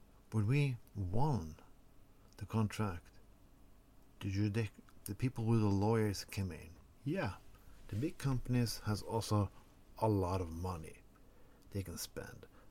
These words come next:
And they spend on the lawyers to keep other people down. They didn't settle out like, "Oh, well, we didn't win this time." No,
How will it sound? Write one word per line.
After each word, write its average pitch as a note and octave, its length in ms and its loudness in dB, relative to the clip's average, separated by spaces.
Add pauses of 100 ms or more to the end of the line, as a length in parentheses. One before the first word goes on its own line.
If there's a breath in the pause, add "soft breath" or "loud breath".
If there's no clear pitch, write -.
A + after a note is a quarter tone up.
And C3 100 0
they G3 60 2
spend C#3+ 360 6
on C3 100 4
the A#2+ 40 6
lawyers G#2 600 2 (120)
to - 160 -2
keep - 260 -2
other F#2+ 220 -2
people F#2 340 -6 (140)
down. D#2+ 280 -6 (1080 loud breath)
They E3 100 4
didn't C#3+ 260 4
settle G2 460 0
out F2+ 180 -2
like, F2+ 220 -2
"Oh, A#2+ 300 2
well, C3+ 240 6 (840 loud breath)
we A2+ 60 -2
didn't C3+ 180 4
win C3+ 180 6
this C3+ 200 2
time." G#2 340 2
No, A2+ 300 2